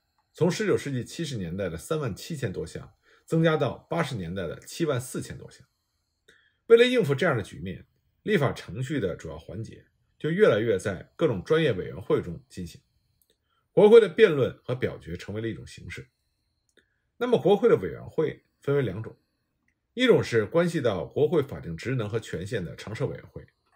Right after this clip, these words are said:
比如说关税、筹款、拨款、上诉委员会等等，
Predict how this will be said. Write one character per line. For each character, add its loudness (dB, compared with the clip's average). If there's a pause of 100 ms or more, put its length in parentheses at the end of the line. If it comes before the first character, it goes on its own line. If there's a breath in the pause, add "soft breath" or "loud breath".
比 -10
如 -2
说 -2
关 -2
税、 -6 (280)
筹 -6
款、 -16 (280)
拨 2
款、 -14 (240 soft breath)
上 0
诉 -4
委 -8
员 -14
会 -8
等 -14
等， -18